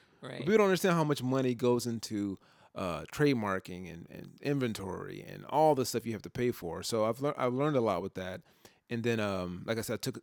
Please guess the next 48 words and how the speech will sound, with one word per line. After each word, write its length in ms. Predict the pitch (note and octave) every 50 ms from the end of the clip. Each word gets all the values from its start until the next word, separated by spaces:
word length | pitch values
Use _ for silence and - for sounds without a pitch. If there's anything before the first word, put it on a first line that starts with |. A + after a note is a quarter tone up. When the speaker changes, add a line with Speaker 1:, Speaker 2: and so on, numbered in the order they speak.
| _
Speaker 2:
I 60 | - A2
took 200 | - - A#2 -
a 60 | G2+
break 180 | - A2 G2+ -
from 120 | - G2+
comedy 300 | - - G#2 A2 A2+ G2 -
to 80 | -
really 120 | G2 F#2+ F2+
focus 420 | - A2 A2 A2+ - G2+ - -
on 80 | F#2+ F#2+
that. 160 | F#2+ F#2+ G#2
And 100 | A2 A#2+
then 100 | B2 B2
getting 280 | B2 D3+ D3 C#3+ C3+ A#2+
back 260 | A#2 A#2 A#2 A2 -
into 280 | - D3+ D#3+ D#3+ - A#2
comedy, 500 | - A#2 F#2+ F2 E2+ E2+ - G#2 A2 - - - - - - _ _ _ -
um, 580 | F#2 G2 F#2+ F2+ F2 E2 D#2+ D#2 D#2 D#2 - - _ _ _ - - _ _ _ _ _
it 180 | - B2+ B2+ A2+
was, 260 | A#2 A#2 G#2+ - - - _
it 60 | - C#3
was 200 | A#2+ B2+ A#2+ -
cool 300 | - - F#3+ G3 F#3 E3
to 80 | D3+
see 640 | - - - - D3+ C#3+ C#3 C3 B2+ B2 A#2+ G#2 - _ _ _ _ _ _ _ _ _ _ _ _ _ _ _ _ _ - G#2 G#2 -
that 280 | - B2+ A2+ G#2+ G#2 -
I, 120 | A2+ C3+ C3
when 180 | C#3 D3+ C#3+
I 40 | C3
set 180 | G2+ - B2+ -
the 80 | A#2
love 260 | G2+ G#2 G#2+ A2 A#2
for 300 | - - C#3 C#3 C#3 D3
it, 120 | D#3 E3 E3+ _ _ _ _ _ _ _ _ _ _ - A#2 -
but 280 | C3 A2+ G#2 G2+ -
what 280 | - A2+ B2 A#2+ B2 G#2+
I, 100 | A#2 B2 - _
what 200 | - B2+ C3+ B2+
I 60 | A#2
had 220 | G#2 A2 B2 B2+ B2
a 60 | A2+
love 340 | G#2 G2+ G#2+ G2+ G#2 A2 -
for 380 | - - A2 G#2+ G#2+ A#2 B2
is 200 | - - B2 G#2+
people's 460 | - - - - C#3+ - C#3+ C#3 B2 G#2+
reactions 840 | A2+ A2 G2+ G2 G2 G#2 G#2+ - - G2+ G2 F#2+ F#2+ F#2 - - - -
to 80 | -
me 560 | G#2+ G#2+ G#2 G2+ G2+ G2 F#2+ F#2+ F#2 F#2 -